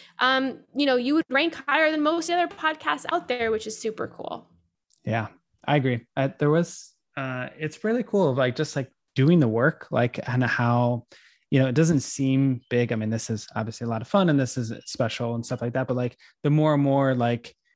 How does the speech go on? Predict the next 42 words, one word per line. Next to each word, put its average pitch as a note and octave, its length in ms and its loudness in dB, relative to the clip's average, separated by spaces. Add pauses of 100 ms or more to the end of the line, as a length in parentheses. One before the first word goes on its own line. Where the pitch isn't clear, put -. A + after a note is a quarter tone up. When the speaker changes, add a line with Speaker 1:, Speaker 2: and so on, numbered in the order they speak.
(160)
Speaker 2:
episodes C3+ 480 -2
you A#2+ 80 0
do, C3+ 260 4
then, A#2+ 340 2
like, A#2 240 0
you, A#2 220 -4
you B2+ 220 -4
reach C3 380 0
different A#2+ 320 -4
levels B2+ 320 0
and B2 100 -2
you're A#2 80 0
like, A#2 220 -4 (140)
"This, C#3+ 140 -2
I C3 120 -2
was G3+ 120 -2
just D4+ 200 -2
having C#3+ 280 0
a, A#2 180 -2 (220)
a - 40 -20
chat - 300 0
with C3+ 120 -6
someone. A#2+ 300 0
And A#2+ 80 2
I A#2+ 60 0
just B2+ 160 -6
kept D3+ 180 -2
doing F3 180 4
that A#2 160 2
for A#2+ 100 -4
weeks C3 280 0
and B2+ 100 0
weeks. E3+ 220 -2
What D3 80 0
are E3 40 4
you E3 60 0
talking D#3 300 0
about? A#2 200 2
That A#2+ 120 0
this B2+ 200 -4
is, A#2+ 160 0
like, A#2+ 340 -2